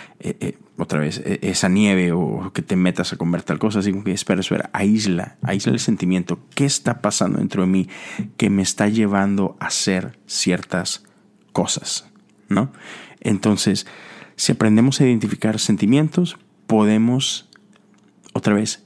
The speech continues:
no descansar en nuestras propias fuerzas o no encontrar solución en cosas vanas y, y en lugar de, de buscar que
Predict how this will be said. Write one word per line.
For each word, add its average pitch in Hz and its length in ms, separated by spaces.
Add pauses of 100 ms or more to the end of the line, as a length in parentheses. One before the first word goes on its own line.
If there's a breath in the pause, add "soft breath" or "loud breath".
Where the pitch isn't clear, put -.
no 104 340
descansar 101 640
en 95 100
nuestras 110 280
propias 113 320
fuerzas 117 420
o 110 120
no 101 120
encontrar 113 520
solución 104 760 (120)
en 98 160
cosas 98 440
vanas 135 460 (480 loud breath)
y, 120 200
y 117 120
en 110 80
lugar 107 360
de, 117 300 (360 loud breath)
de - 120
buscar 107 640
que 95 580